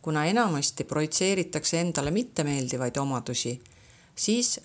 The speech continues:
soodustab see negatiivseid hoiakuid teiste suhtes ja võib luua sotsiaalset isolatsiooni või kahtlusi endas ning hirme,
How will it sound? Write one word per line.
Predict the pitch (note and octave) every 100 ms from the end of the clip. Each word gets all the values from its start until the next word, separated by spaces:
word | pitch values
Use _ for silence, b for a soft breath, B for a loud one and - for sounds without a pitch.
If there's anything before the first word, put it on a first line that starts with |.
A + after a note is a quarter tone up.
| -
soodustab | - G#3+ F#3 - D3
see | - D#3
negatiivseid | G3+ F#3+ B2 C#3 C3 C#3 D#3+
hoiakuid | F3+ D3+ - B2+ -
teiste | D3+ D#3+ -
suhtes | - B2 - C#3 - - - B B B B B -
ja | C3+
võib | D3 C#3+
luua | D#3+ E3 C#3
sotsiaalset | - C3 - G#3 F3+ - D3
isolatsiooni | - C3+ B2 - F3 E3+ C#3+ B2+ C3 B2+ - b b b b b b b
või | D#3 D3
kahtlusi | G3 G#3+ - - C#3 D3+
endas | D3 C#3 C3 B2+ - - - - - -
ning | D3+ C#3 -
hirme, | F#3 F3 C3 A#2